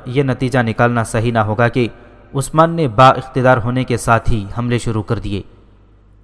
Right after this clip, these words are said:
اس کی لڑائیاں ابتداً مدافعانہ تھیں۔ بازنطینی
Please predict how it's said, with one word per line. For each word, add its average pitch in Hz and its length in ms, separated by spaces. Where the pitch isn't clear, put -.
اس 160 120
کی 202 140
لڑائیاں 170 460
ابتداً 131 520
مدافعانہ 113 580
تھیں۔ 104 160
بازنطینی 175 680